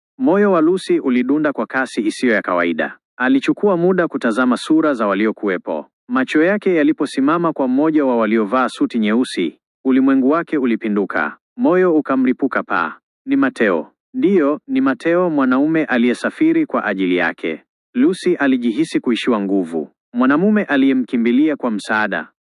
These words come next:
ndiye aliyesimama pale akishuhudia na kushiriki kafara ya damu.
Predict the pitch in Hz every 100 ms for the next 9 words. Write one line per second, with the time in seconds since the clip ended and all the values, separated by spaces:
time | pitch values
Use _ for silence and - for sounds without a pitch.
0 | _ 120 143 165 139 127 123 - 120 151
1 | 135 143 151 156 - 117 120 - 110 110
2 | 127 127 113 101 - 113 131 127 110 -
3 | 110 98 85 87 78 76